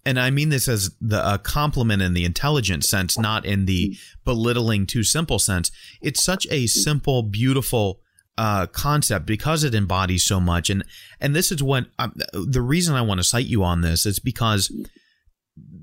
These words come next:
Speaker 1: people do have a difficulty with this concept. Um, think back ten years ago, how hard it was to convince businesses that they needed a content marketing strategy.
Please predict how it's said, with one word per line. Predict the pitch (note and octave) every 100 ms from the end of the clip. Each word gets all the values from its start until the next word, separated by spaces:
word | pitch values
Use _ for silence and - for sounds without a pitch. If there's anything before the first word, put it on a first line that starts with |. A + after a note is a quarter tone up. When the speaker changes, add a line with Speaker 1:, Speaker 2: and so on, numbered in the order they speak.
| - _ - -
Speaker 1:
people | A3+ C4
do | C#3 D3+ D3+
have | C#3
a | A#2
difficulty | G2+ D#3 G#3 - G#2 G2 E2
with | - A2 A2
this | A2 -
concept. | A#2 B2+ D3 - - -
Um, | A2+ A2 G#2 A#2
think | - F#3+ G#3 B2
back | B2+ G#2 - -
ten | E3 C#3+
years | B2 C#3 B2
ago, | F#2 E2
how | E2+ A2+
hard | G#2 C3 D3+
it | C3+ F2
was | F2 F2 F2 - - - _ -
to |
convince | B2+ A#2+ A2 B2+ G#2
businesses | A2 A#2+ A#2+ G2 F#2 F2
that | G2+ G2
they | G#2
needed | G2+ G2+ F#2
a | F#2
content | - B2 A2 E2
marketing | F2 E2+ E2+ E2
strategy. | - E2+ B1+ - F2